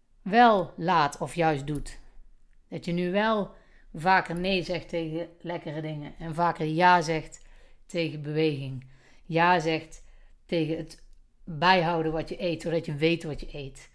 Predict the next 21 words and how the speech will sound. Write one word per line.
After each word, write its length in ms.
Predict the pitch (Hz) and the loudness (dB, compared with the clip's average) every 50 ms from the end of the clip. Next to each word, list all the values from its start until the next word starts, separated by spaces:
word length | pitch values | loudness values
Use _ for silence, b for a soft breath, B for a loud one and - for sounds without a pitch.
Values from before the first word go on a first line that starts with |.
| _ _ | _ _
Zodat 300 | _ - - 165 151 147 | _ -12 -10 -10 -8 -6
je 60 | - 160 | -4 0
daar 180 | 156 151 156 | 0 2 2
je 100 | 160 160 | 2 0
keuzes 420 | 160 - 185 185 180 151 156 151 156 | 0 2 2 2 2 0 -2 -6 -6
op 140 | 147 - | -8 -8
kunt 220 | - - 139 131 123 | -10 -12 -10 -10 -10
baseren. 520 | 127 135 123 131 127 123 123 120 127 123 - _ _ _ _ _ _ _ _ _ _ _ _ _ _ _ _ _ _ _ _ _ _ _ _ _ _ _ _ _ _ _ - | -8 -8 -8 -8 -8 -10 -10 -12 -14 -18 -20 _ _ _ _ _ _ _ _ _ _ _ _ _ _ _ _ _ _ _ _ _ _ _ _ _ _ _ _ _ _ _ 0
Dat 220 | 214 233 254 254 | 2 2 2 0
is 220 | - - 233 - | -2 -4 -4 -4
gewoon 400 | - - - 175 175 170 170 170 | -4 -8 -4 -2 -2 -2 -2 -2
wat 160 | 165 170 170 160 | -4 -4 -4 -2
nodig 560 | 151 165 185 214 254 285 240 202 147 - - | 0 2 4 4 4 4 2 -2 -4 -6 -12
is 460 | - - 139 160 190 - - - _ _ _ _ _ _ _ _ _ _ _ - | -14 -12 -12 -12 -12 -14 -20 -20 _ _ _ _ _ _ _ _ _ _ _ -8
om 180 | - 214 214 208 | -4 -2 0 2
jouw 200 | 185 156 160 160 | 2 2 0 0
doelen 280 | 156 165 156 147 135 | 0 -2 -2 -4 -6
te 120 | - - 131 | -8 -10 -6
bereiken. 500 | 131 151 185 226 220 190 160 - - - - _ _ - - _ _ - _ _ _ _ _ _ _ _ _ _ _ - - _ _ _ _ | -4 0 2 2 2 2 -2 -6 -12 -20 -20 _ _ -20 -20 _ _ -20 _ _ _ _ _ _ _ _ _ _ _ -20 -20 _ _ _ _
En, 400 | - 185 180 175 170 170 175 175 | -8 -6 -4 -4 -6 -6 -8 -6
ehm, 580 | 202 170 165 165 165 160 160 165 165 165 165 | -6 -4 -2 -2 -2 -2 -2 -2 -4 -6 -6